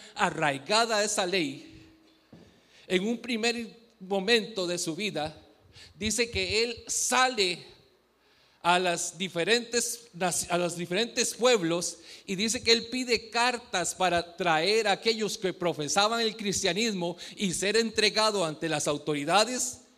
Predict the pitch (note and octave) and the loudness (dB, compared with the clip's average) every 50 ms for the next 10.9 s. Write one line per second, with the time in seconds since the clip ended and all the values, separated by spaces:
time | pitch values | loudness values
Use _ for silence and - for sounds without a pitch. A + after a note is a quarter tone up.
0 | _ _ _ _ _ _ _ _ _ _ _ _ _ F#3 F#3 F#3 F3 - F#3+ F3+ | _ _ _ _ _ _ _ _ _ _ _ _ _ 2 2 2 0 -2 -2 -2
1 | F3+ E3 E3 D3+ E3+ G#3+ A#3+ A#3+ A3+ G3+ F#3 F#3 F#3 E3 - - - - - - | 0 -2 -4 -2 2 4 4 4 4 2 -2 -4 -8 -12 -16 -20 -20 -20 -20 -20
2 | - _ _ _ _ - _ _ - F#3 F3+ D#3+ D#3+ - - G3+ G#3+ A#3 A#3+ A#3 | -20 _ _ _ _ -20 _ _ 0 0 0 0 -2 0 4 4 4 4 4 2
3 | - B3 A3+ A3+ G3 F#3 D#3+ C#3+ E3+ E3+ D#3 C#3+ D3 E3 G3 G#3+ A3 G#3+ - G#3 | 0 0 0 2 0 -2 -2 2 0 2 2 2 2 4 4 2 2 0 -4 -4
4 | F#3+ E3 D3+ D3 - - G3 A3+ C4 C4+ B3+ - - F3 D#3+ D#3 D3 C3 - - | -4 -4 -4 -8 -6 0 2 2 2 2 -2 -6 -4 -2 -2 -2 -2 -4 -12 -18
5 | _ _ _ _ _ E3 F3 D#3+ C#3 C#3+ D#3+ F#3 G3 F3 F3+ E3+ D3+ D3 C#3+ B2+ | _ _ _ _ _ 0 0 2 2 0 0 -2 -2 0 -2 -2 0 0 -2 -2
6 | A#2 - - - - - - - - - - _ _ _ _ _ _ _ _ _ | -4 -4 -4 -6 -6 -10 -14 -16 -20 -20 -20 _ _ _ _ _ _ _ _ _
7 | _ _ _ _ _ _ _ _ _ _ _ _ _ _ _ _ _ _ _ _ | _ _ _ _ _ _ _ _ _ _ _ _ _ _ _ _ _ _ _ _
8 | _ - - _ - G#3+ G#3 G3 F3 F3+ A#3+ B3+ C4 C#4 C4+ C4+ C4 A#3+ G#3+ G3 | _ -20 -20 _ 2 4 4 4 4 4 2 4 6 2 2 2 0 -2 -2 0
9 | A3 B3+ C#4 C#4 - - G#3+ G3+ F#3+ F3+ F#3 G#3+ A#3+ B3 A#3+ G#3+ G3 - - A3 | 0 0 0 0 0 0 0 0 0 0 -2 0 0 0 2 2 0 0 2 2
10 | A#3 B3 A#3+ A#3 G#3+ G3 G3+ F#3+ F#3+ E3+ D#3 F#3 G3 A3 B3 A3+ F#3 | 2 2 2 0 -2 -2 -2 -4 -6 -4 -2 -2 -2 -2 -2 -4 0